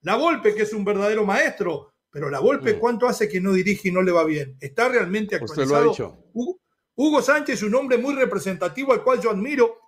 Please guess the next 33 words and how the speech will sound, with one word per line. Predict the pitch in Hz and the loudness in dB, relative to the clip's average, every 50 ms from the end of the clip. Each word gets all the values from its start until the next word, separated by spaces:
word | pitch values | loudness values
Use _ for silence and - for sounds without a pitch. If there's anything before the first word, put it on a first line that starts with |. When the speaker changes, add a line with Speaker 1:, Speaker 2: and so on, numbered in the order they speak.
| - | -10
Speaker 1:
y | 196 185 | -8 -4
que | - 214 190 | 0 0 0
creo | - 247 285 330 294 - | 0 0 -2 -2 -2 -2
que | - 226 185 | -2 -2 -4
su | - 214 214 | 0 0 2
grandeza, | 196 208 208 196 196 233 302 302 202 - 190 185 214 254 - - _ _ _ _ _ _ _ _ _ - | 2 2 2 2 0 0 0 -2 -2 0 0 -2 -2 -2 -6 -12 _ _ _ _ _ _ _ _ _ -4
¿eh?, | 165 185 240 294 330 - - _ _ _ 160 | 0 0 0 0 0 -6 -10 _ _ _ 0
le | 185 214 | 0 2
merecería | 214 214 208 196 - 202 202 202 262 294 294 277 247 | 4 4 2 2 0 -2 -2 -2 0 2 2 4 4
devolver | 226 214 202 196 214 262 262 | 6 6 4 4 2 0 0
en | 240 220 | 0 0
algún | 214 196 175 240 | 0 -2 -2 0
momento | 233 220 226 247 240 - 233 | 0 2 2 2 2 2 2
la | 214 185 151 | 2 2 2
felicidad | 185 185 180 139 185 185 208 220 | 0 -2 -2 0 0 0 2 4
de | 214 | 4
dirigir | 190 185 165 - 190 190 | 4 4 2 2 0 0
a | 175 175 | 0 0
México, | 180 170 147 - 156 143 156 160 147 139 - - | -2 -2 -4 -4 -6 -6 -2 -2 -2 -2 -2 -2
pero | 185 185 196 | 0 2 2
se | 190 - 330 | 2 0 -2
ha | 247 | 0
seguido | 233 254 240 269 285 262 196 | 0 0 2 2 2 2 2
preparando. | 202 190 165 147 151 170 214 269 302 269 247 196 147 135 - _ _ _ _ _ - | 0 -2 -4 -2 0 2 2 2 2 2 0 0 0 -4 -10 _ _ _ _ _ -6
¿Qué | - - | -2 0
ha | 349 320 294 | 2 2 2
hecho | 269 190 - 226 | 2 2 2 0
en | 185 | 2
los | 175 156 175 | 0 0 -2
últimos | 226 220 190 226 208 185 185 185 | -4 -4 -2 -2 0 2 2 4
diez | 185 180 160 175 | 4 2 2 2
años? | 170 156 151 147 143 127 131 - _ _ _ _ _ _ _ _ _ | 0 0 0 -2 -6 -6 -8 -12 _ _ _ _ _ _ _ _ _
Entonces, | - 196 311 254 214 262 233 247 | -4 0 0 2 2 2 0 -2